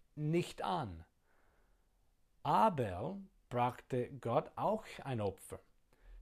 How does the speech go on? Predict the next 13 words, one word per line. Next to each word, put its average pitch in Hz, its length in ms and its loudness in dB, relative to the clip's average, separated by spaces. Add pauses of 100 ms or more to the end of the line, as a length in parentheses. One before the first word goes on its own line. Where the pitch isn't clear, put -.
Die 156 80 6
Bibel 190 340 6
sagt, 151 420 0
Abel 170 380 0
brachte 165 540 4
ein 139 180 2
Opfer 190 400 4
dar 135 300 4
von 160 200 2
den 143 160 2
Erstlingen 185 760 -2
seiner 143 280 0
Schafe 180 560 0